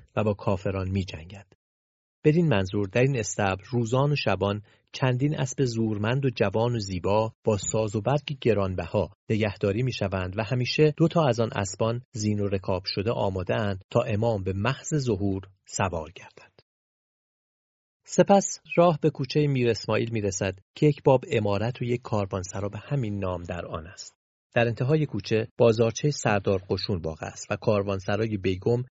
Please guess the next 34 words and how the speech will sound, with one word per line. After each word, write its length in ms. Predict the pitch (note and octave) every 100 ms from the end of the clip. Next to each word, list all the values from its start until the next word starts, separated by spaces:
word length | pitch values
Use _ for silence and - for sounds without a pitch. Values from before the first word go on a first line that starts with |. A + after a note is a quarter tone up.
| _ B2+
یا 80 |
ملکه 600 | A#2 G#2 F#2+ F#2+ - A#2+ A#2+
نزدیک 440 | G2 F2 F#2 -
آن 160 | G2+ F#2+
است. 280 | - - _ _ _ _
این 140 | - E3
کاروانسرا 600 | - G#2+ G#2 G2 G#2 A2
را 220 | B2 A2 - _ -
مادر 380 | A#2 A2+ C3 D#3+
شاه 280 | - A2 G2
صفی 340 | G#2+ G2 C#3
اول 300 | G#2 F#2 A#2+
ساخته 540 | B2+ G#2+ F#2 G#2 F#2+ -
و 40 | -
از 200 | A#2 B2+
این 100 | D#3
جهت 340 | A#2+ F#2 G2 -
به 100 | A2+
نام 200 | A#2 A#2+
وی 340 | A2+ A2+ G2
موسوم 380 | E2+ E2 - -
شده 240 | - -
است. 300 | - G#2 - _ _ _ _ _ -
نزدیک 320 | A2+ A2 B2
کاروانسرای 680 | C3 B2+ A#2 A2+ A#2 A#2+ B2+
موصوف 400 | A#2 A2 - D#3 - _
یک 120 | F3 F#3+
کاروانسرای 760 | C3+ A2+ A2 G#2 G#2+ B2+ D3
دیگر 340 | A2+ G2+ B2+ C#3+
و 80 | C#3
یک 140 | C#3+
حمام 520 | - G#2 G2 G#2 D#3 E3
وجود 240 | C#3 B2
دارد 300 | A#2+ G#2+ A2